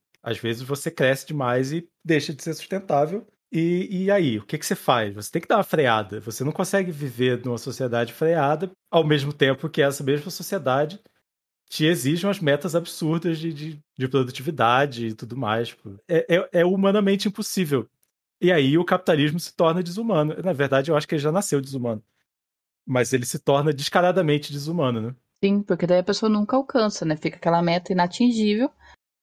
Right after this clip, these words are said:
Speaker 2: que é as metas do vendedor em si. Por exemplo, se você trabalha numa grande empresa que você tem meta de venda, são metas totalmente surreais de serem atingidas.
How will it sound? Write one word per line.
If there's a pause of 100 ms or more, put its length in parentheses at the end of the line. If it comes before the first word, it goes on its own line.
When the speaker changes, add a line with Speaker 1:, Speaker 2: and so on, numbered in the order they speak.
(220)
Speaker 2:
que
é
as
metas
do
vendedor
em
si.
Por
exemplo,
se
você
trabalha
numa
grande
empresa
que
você
tem
meta
de
venda,
são
metas
totalmente (400)
surreais
de
serem
atingidas.